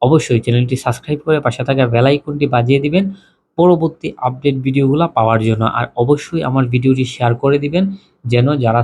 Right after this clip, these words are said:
সার্বিয়াতে যেতে চাচ্ছে এই ভিডিওটার দিকে তারাও যেন উপকৃত হতে পারে। তো আর কথা বাড়াবো না, চলে যাচ্ছি আমি আমার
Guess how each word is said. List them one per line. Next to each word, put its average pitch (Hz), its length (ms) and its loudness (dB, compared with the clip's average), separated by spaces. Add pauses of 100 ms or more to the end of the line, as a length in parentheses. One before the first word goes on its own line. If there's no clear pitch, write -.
(120)
সার্বিয়াতে 120 520 2
যেতে 123 260 0
চাচ্ছে 120 340 -4 (180)
এই 120 160 2
ভিডিওটার 123 460 0
দিকে 123 180 -4 (100)
তারাও 117 260 2
যেন 147 180 -2 (460)
উপকৃত 131 500 -2 (480)
হতে 127 200 2
পারে। 101 260 -2 (300)
তো - 80 -4 (100)
আর 127 220 2
কথা - 260 -6
বাড়াবো 156 300 0
না, 180 80 2 (120)
চলে 120 180 0
যাচ্ছি 123 320 -2
আমি 127 220 2
আমার 165 220 2